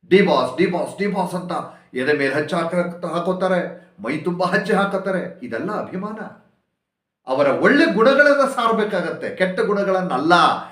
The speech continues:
ಇವತ್ತು ಒಬ್ಬ ಸೆಲೆಬ್ರಿಟಿ ಒಳ್ಳೇದ್ ಮಾಡಿದ್ರು ಅನುಸರಿಸ್ತಾರೆ, ಕೆಟ್ಟದ್ ಮಾಡಿದ್ರು ಅನುಸರಿಸ್ತಾರೆ. ಇವತ್ತು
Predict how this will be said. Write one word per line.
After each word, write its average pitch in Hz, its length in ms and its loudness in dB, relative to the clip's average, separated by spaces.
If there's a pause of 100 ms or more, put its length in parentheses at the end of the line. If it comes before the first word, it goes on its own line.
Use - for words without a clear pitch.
(160)
ಇವತ್ತು 180 640 0 (200)
ಒಬ್ಬ 147 180 -2
ಸೆಲೆಬ್ರಿಟಿ 240 920 2
ಒಳ್ಳೇದ್ 202 360 4
ಮಾಡಿದ್ರು 269 380 4
ಅನುಸರಿಸ್ತಾರೆ, 175 800 0
ಕೆಟ್ಟದ್ 147 340 -4
ಮಾಡಿದ್ರು 226 380 2
ಅನುಸರಿಸ್ತಾರೆ. 143 720 -4
ಇವತ್ತು - 580 -14